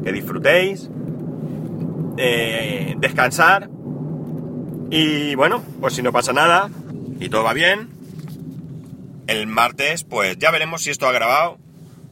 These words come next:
porque veo aquí una cosa rara. En fin,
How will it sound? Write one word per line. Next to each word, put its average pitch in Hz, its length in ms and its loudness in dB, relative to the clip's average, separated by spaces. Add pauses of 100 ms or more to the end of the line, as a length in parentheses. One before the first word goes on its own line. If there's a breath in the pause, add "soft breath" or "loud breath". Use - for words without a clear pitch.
(120)
porque 104 800 2 (600)
veo 135 200 6
aquí 123 140 2
una 113 160 0
cosa 98 260 -2
rara. 82 300 -4 (500)
En 110 160 -6
fin, 104 240 -2